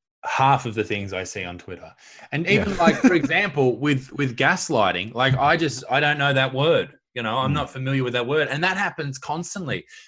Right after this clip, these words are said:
Speaker 1: I go on and I look at someone's, you know, uh, they've, they've tweeted something. I look at the comments and they're like,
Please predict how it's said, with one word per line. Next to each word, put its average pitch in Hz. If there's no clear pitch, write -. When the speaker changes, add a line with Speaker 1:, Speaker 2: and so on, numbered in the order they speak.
Speaker 1:
I 160
go 165
on 156
and 135
I 143
look 156
at 147
someone's, 143
you 147
know, 135
uh, 127
they've, 135
they've 135
tweeted 156
something. 143
I -
look 147
at 143
the 139
comments 143
and 131
they're 131
like, 123